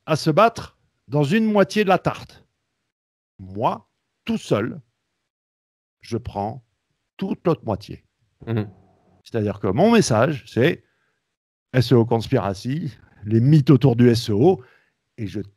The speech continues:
Speaker 1: tabasse Google,
Speaker 2: Mhm.
Speaker 1: tabasse les Goo-, qu'est-ce, qu'est-ce que tu veux qu'il me fasse, John Mueller, hon-, honnêtement, quoi ?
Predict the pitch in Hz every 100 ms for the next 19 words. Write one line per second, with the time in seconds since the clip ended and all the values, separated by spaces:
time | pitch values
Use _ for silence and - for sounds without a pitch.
0 | - 131 135 120 113 117 113 120 156 -
1 | _ _ _ 135 135 135 - 139 139 131
2 | 127 107 113 - - - - - - 180
3 | 135 101 - 107 87 95 92 95 98 104
4 | 87 107 131 120 120 87 -